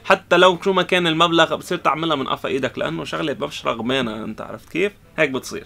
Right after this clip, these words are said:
السلام عليكم ماهر، هل تشوف إنه في فرق جبار بين بي إس فور برو و بي إس فايف بجودة الفور كي والدقة؟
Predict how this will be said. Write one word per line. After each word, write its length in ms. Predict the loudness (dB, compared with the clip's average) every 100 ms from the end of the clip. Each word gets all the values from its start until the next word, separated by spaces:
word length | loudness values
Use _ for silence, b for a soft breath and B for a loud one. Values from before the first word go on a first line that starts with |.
| -12
السلام 340 | 0 8 10 10
عليكم 380 | 6 2 0 2
ماهر، 240 | 2 2
هل 180 | 0 0
تشوف 340 | -2 -6 -6
إنه 200 | -6 -4
في 180 | -6 -8
فرق 280 | -2 0 0
جبار 400 | -4 -2 2 2
بين 180 | 0 -6
بي 180 | -6 -6
إس 100 | -6
فور 220 | -6 -6
برو 220 | -6 -6
و 80 | -6
بي 120 | -6 -8
إس 100 | -6
فايف 160 | -8
بجودة 360 | -8 -8 -8 -10 -14
الفور 200 | -10 -8 -6
كي 60 |
والدقة؟ 480 | -8 -8 -10 -10 -10